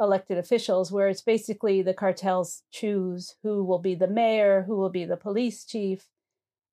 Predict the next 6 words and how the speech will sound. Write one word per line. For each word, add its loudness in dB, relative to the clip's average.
And 0
this -6
has -6
been 0
a -2
real 0